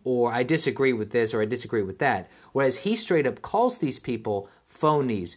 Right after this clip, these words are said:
charlatans, cowards, and they tend to not respond in kind. The reason I believe that is the case is not because they have a higher code of conduct. I don't believe that's the case.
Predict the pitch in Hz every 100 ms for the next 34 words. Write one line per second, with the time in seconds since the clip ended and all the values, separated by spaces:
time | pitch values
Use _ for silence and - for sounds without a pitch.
0 | - - - 147 135 123 - 92 85 -
1 | - 160 123 92 87 - - - - 151
2 | 123 156 214 233 208 - - 226 220 165
3 | - 135 143 143 - 143 - 196 190 127
4 | 104 95 - 151 147 131 - 233 117 85
5 | - _ _ - - - _ 139 135 226
6 | 233 220 - 139 131 123 185 156 135 117
7 | 110 104 - 220 127 110 - _ - 113
8 | 120 160 233 269 233 220 - 247 185 101
9 | 80 71 - - _ _ 120 143 147 151
10 | 131 123 123 127 110 156 160 147 139 123
11 | 143 113 107 - 254 185 98 - - 143
12 | 180 165 156 120 110 - 110 170 120